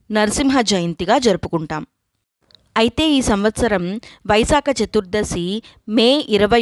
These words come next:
ఒకటిన సాయంత్రం ఐదు గంటల ముప్పై తొమ్మిది నిమిషములకు ప్రారంభమయ్యి మే ఇరవై రెండు సాయంత్రం ఆరు గంటల నలభై ఏడు నిమిషములకు ముగుస్తుంది. సాధారణంగా మనం పండుగలను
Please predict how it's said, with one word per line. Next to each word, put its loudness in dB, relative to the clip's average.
ఒకటిన -4
సాయంత్రం 2
ఐదు 2
గంటల 0
ముప్పై 0
తొమ్మిది 0
నిమిషములకు -2
ప్రారంభమయ్యి -2
మే 4
ఇరవై 2
రెండు 0
సాయంత్రం 2
ఆరు 2
గంటల -2
నలభై 2
ఏడు 2
నిమిషములకు -2
ముగుస్తుంది. -4
సాధారణంగా 2
మనం -4
పండుగలను 0